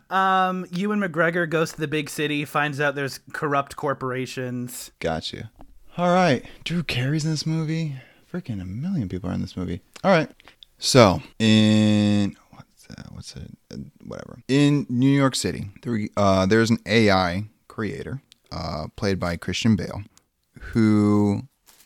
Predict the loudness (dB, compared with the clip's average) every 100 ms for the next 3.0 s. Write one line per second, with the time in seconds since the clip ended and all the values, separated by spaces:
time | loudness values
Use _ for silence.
0 | _ -4 -4 0 0 2 0 0 0 -2
1 | -4 -8 -2 2 2 0 -4 -6 -8 -6
2 | -6 -8 0 2 4 4 4 4 0